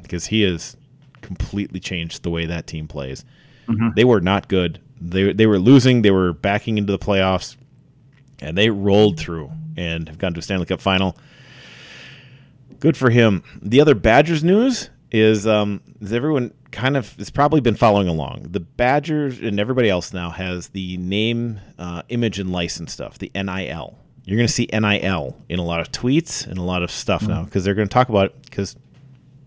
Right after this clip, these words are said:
Speaker 1: the Supreme Court says you get to have that now. And the N C double A has put out guidance saying essentially,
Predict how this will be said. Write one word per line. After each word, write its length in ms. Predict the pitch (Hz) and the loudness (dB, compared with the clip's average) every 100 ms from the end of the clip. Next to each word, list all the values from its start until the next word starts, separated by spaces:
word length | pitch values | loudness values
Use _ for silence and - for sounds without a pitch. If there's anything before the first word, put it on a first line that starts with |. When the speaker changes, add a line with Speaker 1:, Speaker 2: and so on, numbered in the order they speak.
| - | -12
Speaker 1:
the 60 | |
Supreme 300 | - - 151 | -4 2 4
Court 220 | - 156 | 6 4
says 240 | - 160 143 | 6 4 4
you 60 | |
get 140 | 151 156 | 2 0
to 60 | 117 | 0
have 280 | 135 143 | 2 0
that 180 | 92 85 | 0 -6
now. 340 | 82 80 95 123 - - - - - - - | -6 -6 -6 -8 -16 -20 -20 -20 -20 -20 -4
And 240 | 107 107 | 0 0
the 180 | 104 104 | 0 0
N 100 | 110 | 0
C 100 | 123 | 0
double 240 | 139 131 131 | 2 4 6
A 60 | |
has 180 | 120 98 | 6 4
put 280 | - - 139 | 0 -2 0
out 220 | 131 85 | 0 -2
guidance 400 | 104 104 147 180 | 0 0 0 -2
saying 440 | - - - 107 104 | -4 -10 -6 -4 -4
essentially, 460 | 117 117 117 117 | -4 -6 -4 -6